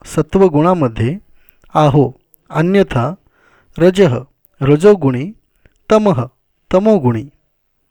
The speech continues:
अर्जुनाने पृच्छा केली, "हे कृष्ण, जे शास्त्रविधींचे पालन न करता स्वतःच्या धारणेनुसार पूजन करतात, त्यांची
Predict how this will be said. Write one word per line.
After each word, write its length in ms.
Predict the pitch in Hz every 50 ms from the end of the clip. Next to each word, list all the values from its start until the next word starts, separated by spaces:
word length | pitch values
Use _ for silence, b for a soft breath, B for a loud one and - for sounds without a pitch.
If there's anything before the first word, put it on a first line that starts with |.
| _ _ _ _ _ _ _ _ _ _ _ _ _ _ _ _ _ _ _ _ -
अर्जुनाने 560 | 127 139 143 147 147 180 185 185 190 196 202
पृच्छा 480 | 202 - - 143 127 - - - 190 196
केली, 380 | 196 - 139 123 120 123 160 - _ _ _ _ _ _ _ _
"हे 240 | - - 196 226 254
कृष्ण, 500 | 233 - 175 151 131 - - 131 123 131 180 - _ _ _ _ _ _ _ - 156
जे 140 | 151 196 214
शास्त्रविधींचे 1040 | - - 165 147 143 - - - - 226 226 214 214 202 190 208 214 220 - - 220
पालन 420 | - - 170 160 165 180 190 196
न 220 | 196 185 180 202 226
करता 520 | 226 - 190 147 123 120 - 123 123 165 196 b b b b b b b -
स्वतःच्या 640 | - - - 185 185 - 208 214 220 214 - 226 226
धारणेनुसार 800 | 190 151 147 151 160 185 208 226 226 220 208 196 - 220 214 214
पूजन 420 | - - 165 156 151 170 170 170
करतात, 640 | 170 - 139 127 131 - - 143 117 113 131 - - b b b b b b b -
त्यांची 320 | - 175 180 190 - -